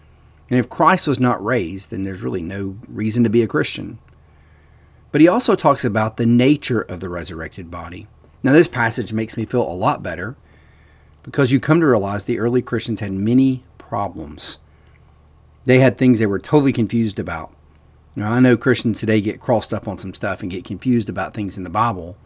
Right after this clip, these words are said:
but these folks are confused about the resurrection. So that makes me feel a little bit better, uh, that they would be so muddled on such an important doctrine.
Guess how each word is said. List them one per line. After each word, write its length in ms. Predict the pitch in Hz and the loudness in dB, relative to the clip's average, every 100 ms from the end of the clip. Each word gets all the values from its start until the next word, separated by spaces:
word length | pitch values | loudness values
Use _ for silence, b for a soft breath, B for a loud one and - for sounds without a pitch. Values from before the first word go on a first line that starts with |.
| b b b b b b b | b b b b b b b
but 220 | - 92 107 | -12 -4 2
these 200 | 202 - | 2 4
folks 360 | 123 117 - | 2 2 -2
are 60 | 113 | -4
confused 540 | 113 101 117 113 - | -4 0 2 2 0
about 300 | 101 95 92 | -6 -6 -6
the 100 | - | -6
resurrection. 800 | 95 104 98 98 110 - 101 98 - | -4 -4 -2 -4 -4 -6 -8 -12 -18
So 60 | - | -6
that 60 | 127 | 2
makes 200 | 151 151 | 2 2
me 60 | 147 | 0
feel 240 | - 123 | 0 -2
a 20 | |
little 240 | 120 170 117 | 2 2 2
bit 180 | 127 | -2
better, 320 | 104 85 98 113 b b b b b - | -6 -8 -8 -12 b b b b b -14
uh, 160 | 123 117 | -10 -6
that 220 | 113 104 | -6 2
they 140 | 123 | 4
would 160 | 131 104 | 6 4
be 120 | 110 | 0
so 480 | - - 135 131 131 | 0 2 6 6 4
muddled 560 | 120 113 120 131 90 92 | 6 6 8 6 2 -4
on 180 | 82 98 | -8 -6
such 220 | 117 - | -6 -6
an 100 | 95 | -6
important 420 | 87 117 82 85 | -6 -6 -6 -6
doctrine. 520 | 90 104 - 90 92 | -6 -6 -8 -14 -16